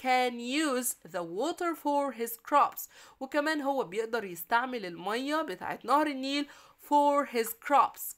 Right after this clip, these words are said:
Crops اللي هي المحاصيل بتاعته. المحاصيل اللي هي ايه؟ اللي هي الجرين زي ما قلنا. Today، اليوم، فاروق is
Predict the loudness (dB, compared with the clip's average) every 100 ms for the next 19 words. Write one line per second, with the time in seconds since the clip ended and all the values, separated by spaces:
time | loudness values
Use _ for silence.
0 | 0 2 4 2 -6 -8 -10 -6 -2 -2
1 | -4 -10 -12 -8 -4 -2 -2 -2 -4 -6
2 | -12 -10 -8 -6 -4 0 0 0 -2 -2
3 | -2 -4 -6 -4 -2 -2 0 0 -2 -2
4 | 0 -2 -6 -8 -8 -8 -8 -6 0 2
5 | 2 -4 -20 -14 -4 0 4 4 4 2
6 | 0 -2 0 2 4 4 0 -8 -20 _
7 | -8 2 4 4 2 2 0 -4 -10 -4
8 | -4 -4